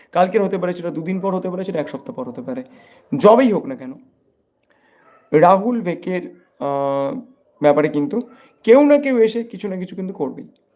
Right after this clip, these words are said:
এইটুকু আমি একদম গ্যারান্টি দিয়ে বলতে পারি। তো ইস্ট বেঙ্গলকে হয়তো কিছুটা বেশি টাকা দিতে হবে এবং আহ, যেটা আমরা বলেছিলাম, আমাদের চ্যানেলের তরফ থেকে রাহুল বেকে একটা certain amount of salary চেয়েছে।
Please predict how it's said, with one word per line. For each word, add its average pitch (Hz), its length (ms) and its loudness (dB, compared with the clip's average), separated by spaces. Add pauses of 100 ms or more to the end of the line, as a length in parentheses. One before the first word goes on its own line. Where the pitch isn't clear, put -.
(160)
এইটুকু 226 300 4
আমি 214 140 0
একদম 185 240 -4
গ্যারান্টি 131 280 -2
দিয়ে - 120 -10
বলতে - 200 -16
পারি। - 180 -16 (880)
তো - 60 0
ইস্ট 202 160 2
বেঙ্গলকে 254 420 6 (480)
হয়তো 226 360 2
কিছুটা 233 320 -4
বেশি 185 200 -4
টাকা 190 220 0
দিতে 175 200 -2
হবে 170 240 -2 (220)
এবং 139 340 -8 (640)
আহ, 135 520 -2
যেটা 196 220 4
আমরা 208 200 2
বলেছিলাম, 185 380 -2
আমাদের 156 260 -4
চ্যানেলের 151 280 -4
তরফ 143 220 -6
থেকে 151 180 -6
রাহুল 135 180 -2
বেকে 135 200 -6
একটা 135 240 -4
certain 147 240 -2
amount 139 280 -4
of - 160 -14
salary 135 200 -4
চেয়েছে। 160 360 0